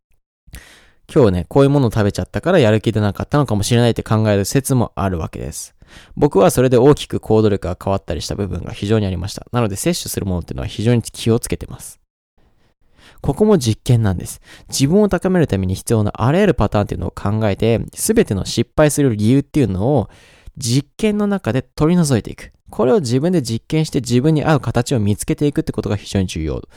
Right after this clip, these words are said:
一つの答えを僕は提案しないです。あなたが考えてみて、失敗してみたものを実験してもらって、腑に落とす。自分の中で、「あ、なるほど。だからこれ失敗したんだな」っていうふうに、「なるほどね」っていうふうに自分の中に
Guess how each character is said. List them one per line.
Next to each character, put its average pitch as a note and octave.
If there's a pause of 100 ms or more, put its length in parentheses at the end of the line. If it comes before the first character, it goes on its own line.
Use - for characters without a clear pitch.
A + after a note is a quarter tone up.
(500)
一 -
つ -
の A#3
答 C3
え G#2+
を F#2+
僕 G#2+
は B2+
提 A#2
案 G#2
し G2
な F#2
い D#2
で -
す。 - (840)
あ B2+
な G3
た C#3+
が G#2
考 B2
え A#2+
て G2+
み F#2
て、 C3
失 -
敗 C3+
し -
て C3+
み C#3
た G2+
も G2
の C#3
を D3 (280)
実 B2 (100)
験 A#3+
し -
て A3
も A3
ら G#3+
っ -
て、 - (100)
腑 E3+
に A3
落 D3
と D3
す。 -
自 A#2+
分 F3
の F#3+
中 F#3+
で、 G#2 (220)
「あ、 A#2+
な C3+
る D#3
ほ F3
ど。 C3+
だ E3+
か -
ら F#3
こ C#3+
れ B2
失 -
敗 G#2+
し -
た G#2
ん -
だ D2+
な」 E2+
っ -
て -
い -
う B2+
ふ C#3+
う D3
に、 D#3+ (500)
「な C3
る G3+
ほ G3+
ど G#3
ね」 A3+
っ -
て -
い A2
う -
ふ A2+
う A2
に G#2
自 B2
分 G3+
の A3+
中 A3+
に A#2